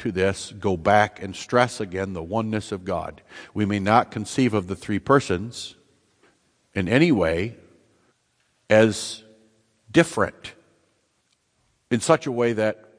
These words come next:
one is less than God compared to the other two. They may not, on the one hand, be three gods, and yet all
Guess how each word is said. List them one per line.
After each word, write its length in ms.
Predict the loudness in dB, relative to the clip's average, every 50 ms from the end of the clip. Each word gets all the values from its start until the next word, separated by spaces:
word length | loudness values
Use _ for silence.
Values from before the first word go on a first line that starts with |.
| _ _ _ _
one 300 | -10 -2 2 4 4 4
is 220 | 4 0 -2 -2 -2
less 500 | 2 2 2 2 0 -8 -14 -14 -16 -12 -10
than 220 | -8 -8 -8 -6
God 380 | -2 0 2 4 2 2 0 -6 -20 -20 _ _
compared 440 | -14 -14 -10 -6 -2 -2 -2 -2 -4
to 100 | -6 -6
the 180 | -6 -6 -4
other 460 | -2 -2 0 0 0 -2 -2 -4 -10 -18 _ _ _ _ _ _ _ _
two. 320 | -6 -2 -2 -2 -2 -2 -6 -14 -20 -20 -20 -20 _ _ _ _ _ _ 2
They 160 | 4 4 6
may 160 | 6 4 4
not, 280 | 4 4 4 2 2 -2
on 100 | -6 -6
the 80 | -4 -2
one 220 | 0 0 0 0
hand, 260 | -2 -2 -2 -2 -2
be 140 | -2 -4 -4
three 320 | -6 -6 -4 -2 -2 -2 0
gods, 720 | 0 2 2 4 4 4 2 0 -2 -8 -10 -10 -12 -16 _ _ _ _ _ _ _ _ _ _ _ -20 -20 -16 -10 -8
and 160 | -6 -4 0
yet 260 | 2 4 2 2 2 0
all 800 | 0 2 4 4 2 0 -2 -10 -20 -20 _ _ _ _ _